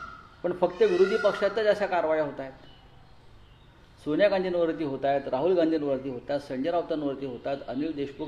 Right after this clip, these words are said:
नवाब मालिकांवरती होत आहेत, लालू यादवांवरती होत आहेत. हे सगळे लोक विरोधी पक्षाचे प्रमुख लोक आहेत. सत्ताधारी पक्षात या देशभरामध्ये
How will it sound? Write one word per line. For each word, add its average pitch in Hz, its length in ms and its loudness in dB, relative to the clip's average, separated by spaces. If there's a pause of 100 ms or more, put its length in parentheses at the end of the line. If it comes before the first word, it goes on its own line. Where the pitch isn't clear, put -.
नवाब 151 260 0
मालिकांवरती 143 640 -4
होत 123 200 -6
आहेत, 139 180 -2 (580)
लालू 131 260 2
यादवांवरती 156 600 4
होत 104 220 -10
आहेत. 92 140 -8 (720)
हे 185 80 0
सगळे 180 460 0
लोक 156 240 -2
विरोधी 190 460 0
पक्षाचे 156 480 -4
प्रमुख 185 360 -4
लोक 139 240 -6
आहेत. - 300 -8 (1600)
सत्ताधारी 202 500 6
पक्षात 170 440 2 (360)
या 160 120 -2
देशभरामध्ये 165 960 -2